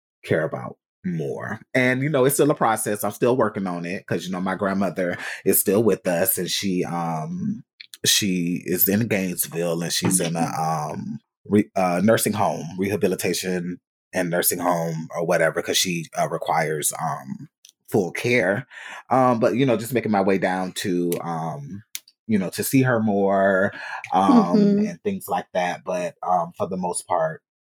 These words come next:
Speaker 1: um, that's usually how I work myself through the bargaining stage, just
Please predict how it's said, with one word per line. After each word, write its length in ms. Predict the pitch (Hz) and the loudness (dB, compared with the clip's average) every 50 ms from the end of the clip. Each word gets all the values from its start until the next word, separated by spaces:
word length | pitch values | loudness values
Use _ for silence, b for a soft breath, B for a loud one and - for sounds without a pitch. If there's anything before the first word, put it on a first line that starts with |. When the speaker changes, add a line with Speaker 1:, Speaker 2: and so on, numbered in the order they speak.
| _ _ - - - | _ _ -12 -8 -4
Speaker 1:
um, 520 | - - 82 82 80 80 80 78 78 76 - _ _ _ _ _ - | -2 -2 -2 -2 -4 -6 -8 -10 -12 -18 -20 _ _ _ _ _ -4
that's 300 | 90 98 92 92 - 101 | 0 0 0 0 0 -2
usually 280 | 98 87 90 95 85 | -4 -2 -2 -2 -2
how 180 | 82 87 87 85 | -2 -2 -2 -2
I 120 | 85 80 | -2 -2
work 180 | 82 85 82 - | -2 -4 -6 -6
myself 400 | 120 76 76 - - - - - | -8 -8 -6 -4 -4 -4 -4 -6
through 100 | - 85 | -8 -8
the 100 | 73 82 | -8 -8
bargaining 440 | 76 78 80 82 - 80 73 78 80 | -6 -4 -4 -4 -4 -6 -10 -8 -8
stage, 360 | - - - 78 76 78 80 - | -8 -8 -6 -6 -8 -6 -6 -6
just 340 | 87 - - - - - | -6 -6 -6 -6 -8 -8